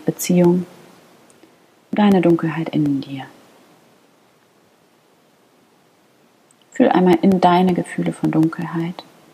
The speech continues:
Ungerechtigkeit, Unsicherheit, Angst,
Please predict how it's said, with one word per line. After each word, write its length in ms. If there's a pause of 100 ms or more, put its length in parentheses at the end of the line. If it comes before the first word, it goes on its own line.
(560)
Ungerechtigkeit, 1080 (760)
Unsicherheit, 920
Angst, 540